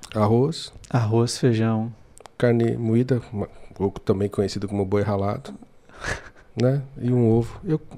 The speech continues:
Speaker 1: eu
Speaker 2: Uma batatinha frita também junto, pode
Speaker 1: Não faz mal
Speaker 2: acompanhar.
Speaker 1: pra ninguém.
Speaker 2: A popular
Speaker 1: É.
Speaker 2: a la minuta.
Speaker 1: É aquela coisinha, né? Eu gosto,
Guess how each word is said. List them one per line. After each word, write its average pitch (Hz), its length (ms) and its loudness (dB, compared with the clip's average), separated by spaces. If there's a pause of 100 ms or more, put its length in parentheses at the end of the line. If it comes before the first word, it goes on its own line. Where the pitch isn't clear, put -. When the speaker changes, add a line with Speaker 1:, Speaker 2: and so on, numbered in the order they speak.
(200)
Speaker 1:
eu 139 140 2
Speaker 2:
Uma 180 100 6
batatinha 160 480 8
frita 143 300 2
também 123 280 2
junto, 127 300 -2
pode 113 320 0
Speaker 1:
Não 254 120 2
faz 214 220 6
mal 180 120 8
Speaker 2:
acompanhar. 175 60 6
Speaker 1:
pra 185 100 12
ninguém. 139 440 6 (240)
Speaker 2:
A 180 100 0
popular 165 420 10
Speaker 1:
É. 170 40 10
Speaker 2:
a - 20 10
la 160 120 10
minuta. 139 600 6 (200)
Speaker 1:
É 240 380 6
aquela 226 300 4
coisinha, 143 600 4
né? 143 120 0
Eu 147 60 0
gosto, 180 520 8